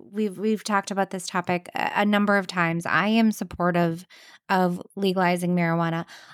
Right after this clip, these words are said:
I think, though, because there is such a discrepancy across, um, the constituency, across Minnesotans, of level of support for this, that I think it's especially,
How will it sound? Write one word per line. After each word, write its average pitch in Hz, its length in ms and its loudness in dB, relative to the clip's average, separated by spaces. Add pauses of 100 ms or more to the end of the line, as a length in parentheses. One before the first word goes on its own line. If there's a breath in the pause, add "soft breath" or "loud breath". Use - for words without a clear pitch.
(160)
I 240 280 2
think, 190 420 -8
though, 175 280 2
because 226 460 0
there 240 320 0
is 226 360 4
such 190 360 0
a 196 40 -4
discrepancy 185 840 -2
across, - 840 -2
um, 180 380 2 (140)
the 180 920 2 (380 loud breath)
constituency, 202 840 0
across 196 460 0
Minnesotans, 180 720 -2 (420 loud breath)
of 214 440 2
level 202 340 2
of 196 140 0
support 175 440 -4
for 190 140 -6
this, 165 260 -6
that - 220 -4
I 208 160 0
think 262 220 2
it's 233 160 -6
especially, 185 1120 -2